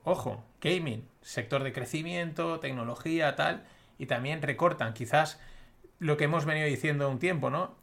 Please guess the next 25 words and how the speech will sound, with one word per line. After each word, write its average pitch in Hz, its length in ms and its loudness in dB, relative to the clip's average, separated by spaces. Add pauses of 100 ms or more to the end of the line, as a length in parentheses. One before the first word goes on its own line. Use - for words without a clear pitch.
Eh, 127 500 -2
in-, 147 240 -2
o-, 147 240 -10
no 151 160 2
sé 160 140 2
dónde 147 200 2
lo 127 80 2
comenté 120 460 0
ya, 143 340 0
en 113 220 -8
qué, - 340 -6 (640)
no 160 140 0
me 151 80 4
acuerdo, 165 400 2 (480)
pero 135 400 6
Internet 160 420 4
es, - 280 0
o 139 120 2
el 131 60 2
mundo 147 220 2
digital 123 460 2
tiene 143 180 0
un 127 60 -2
potencial 127 460 2
enorme 139 440 -2